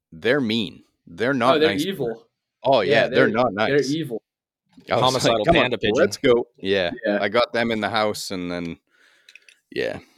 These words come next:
Speaker 1: he flew away.
Speaker 3: I
Speaker 2: I,
Speaker 3: feel like,
Speaker 2: I'd,
Speaker 3: I feel like
Speaker 2: uh,
Speaker 3: both of your dogs probably could have taken him, though.
Speaker 1: Vern's a big chicken shit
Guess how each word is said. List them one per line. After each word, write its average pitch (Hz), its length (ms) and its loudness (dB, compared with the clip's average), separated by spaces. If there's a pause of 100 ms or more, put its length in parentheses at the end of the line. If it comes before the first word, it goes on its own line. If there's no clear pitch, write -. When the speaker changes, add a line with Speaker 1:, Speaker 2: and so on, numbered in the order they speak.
(240)
Speaker 1:
he 82 140 -6
flew 76 260 -6
away. 71 340 -6 (640)
Speaker 3:
I 131 140 -4
Speaker 2:
I, 185 60 0
Speaker 3:
feel 196 140 -2
like, 202 180 4
Speaker 2:
I'd, 220 140 4
Speaker 3:
I 190 120 4
feel 160 100 6
like 147 120 6
Speaker 2:
uh, 135 80 -2
Speaker 3:
both 139 160 2
of - 40 -20
your 143 140 -2
dogs 107 280 0
probably 113 260 2
could 104 120 -2
have 101 100 -6
taken 107 280 0
him, 95 120 -8
though. 92 260 -10 (920)
Speaker 1:
Vern's 117 460 -2
a 85 60 -6
big 73 240 -4
chicken - 360 0
shit - 380 -4